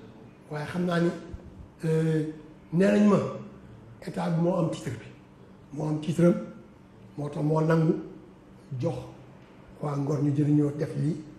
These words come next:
ñoom tam ñu def lii. Li ñu fa bëgg def yépp mooy, mooy li ñu woote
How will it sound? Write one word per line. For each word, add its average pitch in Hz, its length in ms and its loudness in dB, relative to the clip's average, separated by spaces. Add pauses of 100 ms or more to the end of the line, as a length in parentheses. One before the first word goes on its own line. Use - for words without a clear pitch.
(580)
ñoom 147 140 0
tam 147 180 -4
ñu 147 60 0
def 139 160 -4
lii. - 180 -8 (720)
Li 185 100 6
ñu 220 60 10
fa 233 80 8
bëgg 226 180 6
def 208 160 4
yépp 208 140 6 (680)
mooy, 175 140 4 (200)
mooy 175 180 4
li 190 100 6
ñu 208 160 4
woote 170 220 4